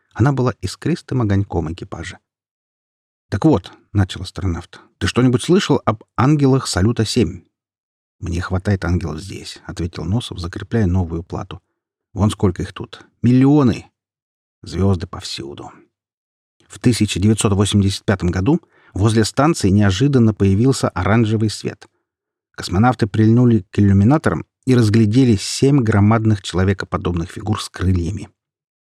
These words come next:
Лица прекрасно различались во тьме космоса, а улыбки несли неподдельный восторг. Все засекретили, посчитав это массовой галлюцинацией.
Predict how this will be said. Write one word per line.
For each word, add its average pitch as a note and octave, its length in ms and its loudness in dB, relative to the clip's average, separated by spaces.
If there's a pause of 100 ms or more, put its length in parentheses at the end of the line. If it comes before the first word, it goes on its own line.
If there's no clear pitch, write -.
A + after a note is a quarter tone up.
(140)
Лица D3+ 260 0
прекрасно - 460 0
различались G#2 500 0
во D#2 100 -6
тьме F2+ 200 -4
космоса, - 480 -10 (560)
а - 120 -2
улыбки D3 420 2
несли C3+ 340 4
неподдельный G#2+ 720 2
восторг. - 480 -6 (840)
Все C3 200 0
засекретили, A#2 640 0 (100)
посчитав - 460 -4
это - 200 -4
массовой F#2+ 460 -2
галлюцинацией. F2 880 -6